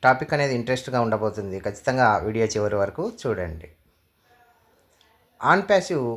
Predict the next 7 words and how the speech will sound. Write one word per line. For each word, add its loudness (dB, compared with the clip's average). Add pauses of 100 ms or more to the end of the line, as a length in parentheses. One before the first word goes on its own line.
(120)
మునుపెన్నడూ 0
లేనంత 4
శక్తివంతంగా 0 (160)
మరియు 2
మరింత 2
ప్రభావవంతంగా 4 (420)
పునరాగమనం 2